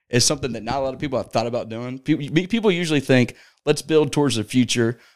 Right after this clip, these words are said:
Let's keep improving by getting these cheaper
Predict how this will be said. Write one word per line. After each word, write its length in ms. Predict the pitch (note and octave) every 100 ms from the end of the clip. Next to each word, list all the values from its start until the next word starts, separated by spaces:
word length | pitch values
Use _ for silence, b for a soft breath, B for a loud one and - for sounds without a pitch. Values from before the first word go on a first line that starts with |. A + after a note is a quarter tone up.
| b
Let's 160 | B2 B2
keep 200 | D3+ C#3+
improving 540 | B2+ - C3+ B2+ B2+
by 140 | A#2 A#2
getting 280 | B2+ B2+ A#2
these 220 | A2+ -
cheaper 800 | - - D3 C#3 C3+ B2+ B2